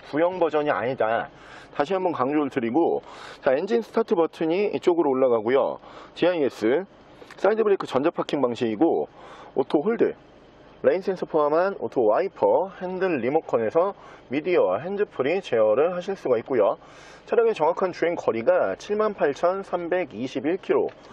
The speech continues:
아직 칠만 킬로대에서 주행 거리가 유지가 되어 있는 모델입니다. 자, 요즘 들어서 이제 뭐 독일 세단이든 아니면은 뭐 여타 다른 브랜드든 가격은 좀 저렴한데 주행 거리 짧은 모델을 좀 찾고 있다,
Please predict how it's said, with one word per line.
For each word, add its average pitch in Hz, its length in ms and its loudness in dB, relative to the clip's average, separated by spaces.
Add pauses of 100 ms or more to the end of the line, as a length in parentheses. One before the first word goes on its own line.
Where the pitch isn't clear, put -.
(220)
아직 117 300 -2
칠만 247 420 -2
킬로대에서 139 560 0
주행 127 320 -2
거리가 110 400 0
유지가 117 460 0
되어 120 200 0
있는 104 160 -4
모델입니다. 110 520 -2 (560)
자, 143 100 2
요즘 208 540 2
들어서 175 320 0
이제 143 500 2
뭐 123 160 2
독일 196 440 2
세단이든 160 520 2
아니면은 131 560 2
뭐 104 480 4
여타 117 300 2
다른 175 400 0
브랜드든 120 580 0 (720)
가격은 226 460 0
좀 202 160 0
저렴한데 139 460 0
주행 196 300 0
거리 156 180 2
짧은 240 640 2
모델을 131 440 2
좀 107 500 -2
찾고 - 300 -2
있다, 107 480 -2